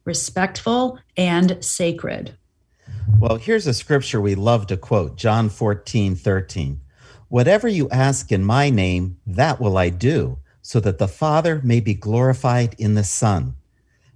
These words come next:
Speaker 2: Now, here's the other side of the coin, James four, verse three.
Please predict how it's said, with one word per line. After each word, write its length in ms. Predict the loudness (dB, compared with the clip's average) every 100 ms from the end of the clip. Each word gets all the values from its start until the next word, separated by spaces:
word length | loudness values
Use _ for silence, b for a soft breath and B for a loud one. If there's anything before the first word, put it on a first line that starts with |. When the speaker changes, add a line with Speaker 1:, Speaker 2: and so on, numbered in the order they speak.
| _
Speaker 2:
Now, 460 | 2 4 4 0 -6 _
here's 260 | -2 -2 2
the 160 | 2
other 180 | 4 2
side 260 | 4 4 4
of 80 |
the 80 | -2
coin, 440 | -2 0 2 -2 -4
James 420 | -2 0 -2 -6
four, 320 | -4 0 0
verse 260 | -2 -4 -6
three. 420 | -4 -2 0 -4